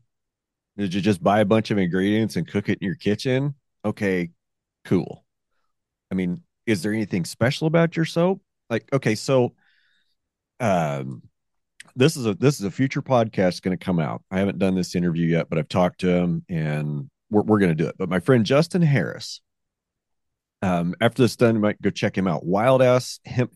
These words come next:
Farm, Wild Ass Soap. Um, so this guy's got, actually got a cool story, and I don't wanna spoil a lot of it, but he gets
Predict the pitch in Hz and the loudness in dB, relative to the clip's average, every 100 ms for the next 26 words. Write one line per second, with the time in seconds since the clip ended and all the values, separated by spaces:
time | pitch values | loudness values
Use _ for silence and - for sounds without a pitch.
0 | - 117 117 110 98 113 110 104 98 - | -2 0 2 2 2 4 4 2 0 -6
1 | - 131 160 180 _ _ _ _ _ _ | -2 0 0 -2 _ _ _ _ _ _
2 | _ _ _ _ 104 87 78 78 - _ | _ _ _ _ -2 -2 -2 -6 -12 _
3 | _ - - 139 208 202 170 170 160 - | _ -10 -2 0 2 2 4 4 4 0
4 | 151 143 131 - 135 - 135 120 113 98 | 2 4 2 0 -2 -2 -2 0 0 0
5 | 110 - 120 107 98 104 107 92 - 104 | -4 0 2 4 4 4 2 0 -2 -4
6 | - 180 170 143 - | -4 0 2 2 0